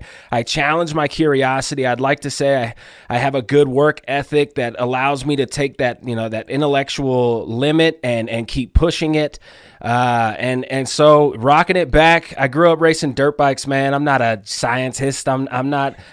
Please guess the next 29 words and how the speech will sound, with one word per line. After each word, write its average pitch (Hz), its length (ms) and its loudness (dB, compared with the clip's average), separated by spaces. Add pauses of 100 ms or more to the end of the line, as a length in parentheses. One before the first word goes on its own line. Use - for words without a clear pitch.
(120)
nothing 151 360 2
besides 143 480 0
just 139 160 -8
somebody 156 260 0
that 147 100 2
was 143 140 -2
trying 151 220 0
to 147 80 -2
figure 151 320 -2
it 147 100 2
out, 165 260 2
man. 139 240 0
I 139 120 0
enjoyed 147 520 0 (300)
life. 156 440 2
Class 151 380 0
was 165 140 -4
cool, 170 340 2
but 160 160 2
the 139 80 -6
recess 160 520 0
and 147 100 -2
lunch 151 320 0
was 143 160 -4
why 151 220 6
I 160 40 8
was 143 220 0
there. 170 420 8
<laughs> 143 80 2